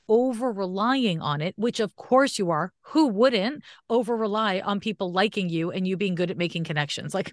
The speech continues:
<laughs> I mean, who wouldn't? You know, that's a very high functioning part of your nature. It's a very successful part of your nature. But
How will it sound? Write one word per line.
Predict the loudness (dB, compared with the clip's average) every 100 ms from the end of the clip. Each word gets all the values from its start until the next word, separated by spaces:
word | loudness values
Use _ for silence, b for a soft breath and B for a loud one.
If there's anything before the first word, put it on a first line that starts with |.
| -10
<laughs> | 0
I | 4
mean, | 4 2
who | -2 4
wouldn't? | 6 6 0 B B 4
You | 4
know, | 4 B 2
that's | 4
a | 4
very | 4 4
high | 2 0
functioning | 0 -2 -2 -2 -4 -2 -4 -6 _ _ 0
part | 4 4
of | 2
your | 2
nature. | 2 2 -4
It's | -6 -2
a |
very | -2
successful | -2 -6 -6 -6 -6
part | -4 -2 0
of | 2
your |
nature. | 2 2 2 -2 b b b b 2
But | 4 4